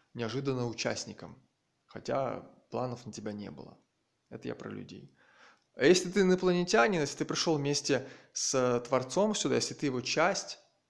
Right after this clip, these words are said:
разделившаяся, отделившаяся для получения определенного опыта, и если ты качественно будешь проживать свои чувства, которые тебе предоставляются жизнью,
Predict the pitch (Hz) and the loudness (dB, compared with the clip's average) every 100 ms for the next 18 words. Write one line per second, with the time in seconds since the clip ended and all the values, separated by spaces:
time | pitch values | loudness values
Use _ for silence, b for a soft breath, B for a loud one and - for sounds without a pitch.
0 | - 117 113 120 123 120 110 104 110 104 | -10 -8 -4 -4 -2 -4 -6 -6 -8 -4
1 | 117 127 127 - 101 104 104 110 95 - | -2 -2 -2 -6 -8 -10 -6 -4 -4 -4
2 | 113 - 120 104 - 107 113 104 98 95 | -4 -4 -4 -6 -8 -6 -6 -6 -8 -10
3 | - - - - b b b b b b | -12 -14 -18 -20 b b b b b b
4 | _ - 117 117 113 110 120 117 123 127 | _ -4 -2 0 0 -2 -2 -4 -4 -4
5 | 117 110 127 117 - 107 104 104 - 107 | -6 -2 -2 0 -4 -8 -10 -10 -10 -8
6 | 110 104 - - 104 98 - 220 214 - | -4 -6 -6 -8 -8 -8 -6 -6 -6 -10
7 | 101 - - - 101 104 104 - 110 110 | -12 -14 -12 -12 -12 -10 -10 -10 -10 -6
8 | 120 120 104 98 - 104 101 101 95 | -2 -2 -2 -4 -10 -10 -12 -14 -16